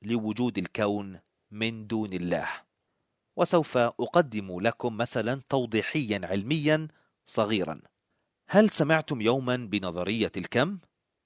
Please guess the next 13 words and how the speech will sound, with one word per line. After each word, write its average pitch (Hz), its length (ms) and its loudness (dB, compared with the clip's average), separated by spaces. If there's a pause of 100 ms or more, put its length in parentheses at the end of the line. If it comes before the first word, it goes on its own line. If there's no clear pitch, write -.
(120)
حسناً، 95 500 2 (460)
اسمحوا 208 400 4
لي 170 220 2
أن 160 300 2
أخبركم 151 640 2
شيئاً 131 380 2
عنها. 90 400 -4 (1040)
فنظرية 135 680 6
الكم 120 520 2 (180)
تعود 139 400 4
إلى 123 360 2
العالم 117 580 2 (120)
ماكس 120 480 -2